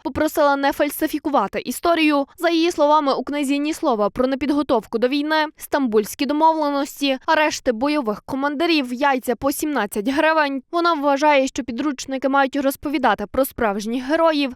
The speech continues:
які врятували Київ, звільнили Херсон, пройшли пекло Бахмута й Авдіївки.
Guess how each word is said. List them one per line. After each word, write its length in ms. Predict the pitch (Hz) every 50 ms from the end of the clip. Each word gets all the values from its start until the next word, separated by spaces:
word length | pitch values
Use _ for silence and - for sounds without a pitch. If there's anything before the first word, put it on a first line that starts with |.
| _ -
які 220 | 302 262 - 302
врятували 680 | 254 277 294 294 285 330 294 269 240 208 202 208 214 208
Київ, 440 | - 311 302 302 302 302 302 269 320
звільнили 600 | 285 269 247 277 302 330 311 254 220 208 196 196 202
Херсон, 540 | - 269 262 269 - - 330 339 320 294 - -
пройшли 400 | - 311 294 302 - - 294 262
пекло 380 | 247 - 262 247 - - 247 233
Бахмута 560 | 214 247 247 - - 262 277 277 - 285 254
й 180 | 269 220 220 -
Авдіївки. 840 | - 254 226 226 220 269 294 269 254 233 - - - 247 240 214 196